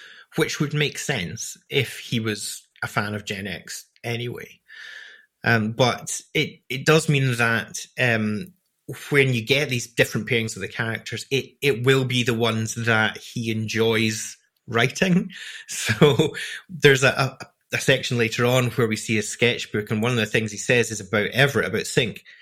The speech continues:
is that, uh, Everett seems to be a, a more kind of withdrawn character. And the result of that in the Generation X Underground special is that he just doesn't bother doing anything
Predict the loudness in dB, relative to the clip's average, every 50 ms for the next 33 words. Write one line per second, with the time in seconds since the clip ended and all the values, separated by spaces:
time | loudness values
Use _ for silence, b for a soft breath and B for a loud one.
0 | B B B _ -4 -4 -2 2 2 2 2 2 -2 -4 -6 -2 0 0 0 0
1 | 0 -2 0 0 -2 0 -2 -4 -2 0 2 2 2 0 -2 -4 -4 -4 -4 -4
2 | -2 -2 0 0 0 0 -2 -2 -2 -2 0 0 0 -2 -2 -4 -4 -4 -2 -2
3 | 0 0 -2 -4 -6 -4 -2 -2 0 0 -2 -6 -8 -10 -10 -10 -10 -10 -12 _
4 | B B B B B B B B B B B B 4 8 8 8 8 6 2 0
5 | 2 4 6 6 6 6 4 4 4 4 4 4 2 2 2 4 4 4 4 2
6 | 2 4 4 2 2 2 2 4 4 4 4 2 4 2 2 2 2 2 0 2
7 | 2 2 0 0 0 0 2 2 2 2 0 0 -2 0 -2 -4 -2 -2 -2 -2
8 | 0 0 0 0 0 -2 0 2 4 4 4 4 2 2 4 4 4 4 4 4
9 | 4 4 4 4 4 2 2 2 0